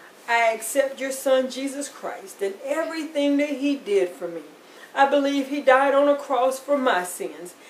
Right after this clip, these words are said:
and I receive him today. I accept him as my Lord and my Savior.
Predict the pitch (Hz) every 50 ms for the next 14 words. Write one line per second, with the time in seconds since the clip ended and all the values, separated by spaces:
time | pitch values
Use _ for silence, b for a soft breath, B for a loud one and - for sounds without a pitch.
0 | B B B - 247 247 247 226 220 220 226 233 220 - - - 294 285 277 277
1 | 285 269 - 247 285 269 262 262 - 277 269 - 226 185 165 175 - - 240 247
2 | 233 240 240 - - - - - - - - - - - 330 320 294 294 294 285
3 | 247 247 226 214 208 208 226 240 269 277 294 302 302 311 294 - - B B B
4 | B B B B - - 294 285 294 269 247 220 196 185 190 190 - 240 196 175
5 | 175 175 - 151 -